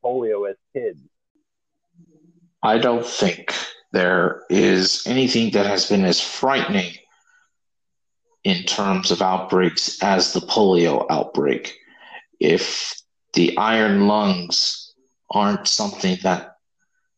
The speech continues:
Speaker 2: strike fear into the people's hearts, I don't know what would. Because as crazy, as frightening as covid has been to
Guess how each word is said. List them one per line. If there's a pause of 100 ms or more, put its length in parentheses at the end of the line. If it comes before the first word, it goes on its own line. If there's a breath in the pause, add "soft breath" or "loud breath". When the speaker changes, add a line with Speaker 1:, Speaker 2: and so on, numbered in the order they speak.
(240)
Speaker 2:
strike
fear
into
the
people's
hearts,
I
don't
know
what
would. (560 soft breath)
Because
as
crazy,
as
frightening
as
covid
has
been
to